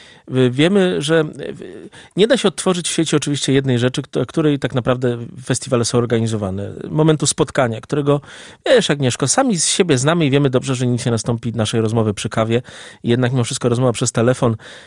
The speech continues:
na czacie facebookowym, czy przez jakiegoś Skype'a, czy nawet teraz dzięki łączom jest jednak czymś będącym namiastką takiego spotkania. I festiwale dają szansę ogromnej dyskusji, dają szansę spotkania twórców i tego się zastąpić nie da, ale lepiej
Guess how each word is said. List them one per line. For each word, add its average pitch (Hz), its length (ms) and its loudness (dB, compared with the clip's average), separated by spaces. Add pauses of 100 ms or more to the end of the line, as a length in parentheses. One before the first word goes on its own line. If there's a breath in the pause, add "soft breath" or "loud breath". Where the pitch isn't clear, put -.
(120)
na 117 240 0
czacie 131 300 -2
facebookowym, 117 640 0
czy - 100 -10
przez 110 120 -8
jakiegoś 113 300 0
Skype'a, 151 460 0
czy - 120 -6
nawet 175 220 -2
teraz 160 260 2
dzięki 135 260 -2
łączom 123 360 2
jest 120 220 -2
jednak 131 280 -6
czymś 135 240 -4
będącym 131 420 0
namiastką 113 440 0
takiego - 280 -12
spotkania. - 460 -10 (520 loud breath)
I - 60 -8
festiwale 160 580 2 (320 loud breath)
dają 147 480 2
szansę 147 340 0
ogromnej 131 320 2
dyskusji, 135 520 0
dają 117 200 4
szansę 123 280 -2
spotkania 139 500 -2
twórców 127 480 -4 (400 loud breath)
i - 60 -16
tego 208 200 2
się - 140 -2
zastąpić 170 440 -4
nie 185 180 4
da, 107 200 -2
ale 143 360 2 (420)
lepiej 175 560 2